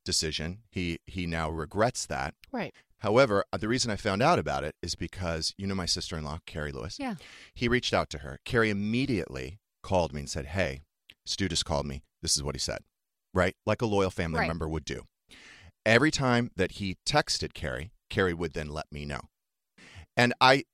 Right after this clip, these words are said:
Speaker 1: I knew, I, I knew kinda he was in this desperate place where he needed to talk to somebody, and, uh,
Speaker 3: Mm-hmm.
Speaker 1: he needed a little guidance and counseling 'cause I'm a little hard to handle at
Speaker 3: Right.
Speaker 1: times. And, uh, so I don't totally blame him for that.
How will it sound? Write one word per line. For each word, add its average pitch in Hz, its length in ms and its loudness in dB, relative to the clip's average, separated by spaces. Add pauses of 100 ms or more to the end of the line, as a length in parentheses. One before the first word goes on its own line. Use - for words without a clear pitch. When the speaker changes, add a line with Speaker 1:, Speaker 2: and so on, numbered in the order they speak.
(340)
Speaker 1:
I 120 140 4
knew, 135 280 2
I, 113 120 4 (160)
I 113 80 2
knew 127 180 2
kinda 127 240 0
he 113 80 -2
was 95 140 0
in 92 60 -4
this 85 180 -4
desperate - 480 -2
place 82 340 -2
where 90 100 -2
he 82 80 -6
needed 82 280 -4
to 76 220 -2 (200)
talk 80 240 -2
to - 80 -6
somebody, 107 440 0 (420)
and, 82 240 -2 (120)
uh, 80 340 0
Speaker 3:
Mm-hmm. 87 120 -10
Speaker 1:
he 98 120 -4
needed 90 200 -2
a 85 60 -2
little 85 240 -2 (240)
guidance 87 340 0
and 82 100 -6
counseling 95 580 -4 (100)
'cause 85 140 -6
I'm 80 180 -4
a - 40 -16
little 80 200 -4
hard 80 160 -2
to 80 60 -6
handle 78 340 -6 (160)
at - 100 -4
Speaker 3:
Right. - 80 -6
Speaker 1:
times. 82 320 -4 (680)
And, 101 420 4
uh, 92 380 6 (500)
so 117 300 6 (220)
I 117 40 4
don't 147 240 2
totally 113 440 2
blame 92 460 -2
him 76 260 -6
for 76 140 -10
that. 67 300 -2